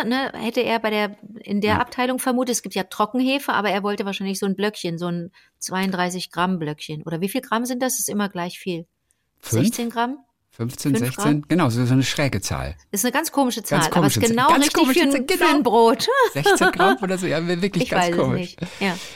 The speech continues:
Speaker 2: Also da wir direkt davor standen, war das schnell erledigt. Er sagte, „Wie kann ich das nur wieder gut machen?“ Meine Antwort lautete, „Ach, das müssen Sie nicht. Hauptsache, Sie kriegen zu Hause keinen Ärger.“ Da sagte er,
Speaker 1: Ach.
Speaker 2: dass er das nicht befürchten müsse, da dort niemand sei außer ihm.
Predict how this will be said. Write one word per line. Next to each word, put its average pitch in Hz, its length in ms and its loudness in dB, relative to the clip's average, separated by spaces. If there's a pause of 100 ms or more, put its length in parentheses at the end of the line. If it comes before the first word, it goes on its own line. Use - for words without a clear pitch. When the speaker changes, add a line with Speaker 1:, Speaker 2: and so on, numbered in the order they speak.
(100)
Speaker 2:
Also 131 220 4
da 135 180 4
wir 131 100 4
direkt 139 600 -2
davor 135 260 2
standen, 123 300 0
war 113 100 4
das 113 140 2
schnell 113 200 2
erledigt. 92 480 0 (280)
Er 151 100 0
sagte, 143 300 2
„Wie 190 80 2
kann 196 160 0
ich - 60 -2
das - 160 0
nur 165 120 0
wieder 151 140 0
gut 202 220 0
machen?“ 120 320 2
Meine 120 280 4
Antwort 113 300 0
lautete, 107 420 0
„Ach, - 200 -2
das 123 180 -2
müssen 117 240 4
Sie 107 100 2
nicht. 95 200 0
Hauptsache, 135 360 2
Sie 117 120 0
kriegen 131 460 2 (140)
zu 120 180 0
Hause 120 240 2
keinen 95 260 0
Ärger.“ 87 380 -4 (680)
Da 139 160 4
sagte 131 320 2
er, 117 140 4
Speaker 1:
Ach. 117 40 0
Speaker 2:
dass 120 160 2
er 127 60 4
das 123 180 2
nicht 147 280 2
befürchten 135 420 2
müsse, 117 240 0 (420)
da 120 140 0
dort 120 160 4
niemand 120 260 4
sei 131 220 2
außer 107 320 2
ihm. 95 220 0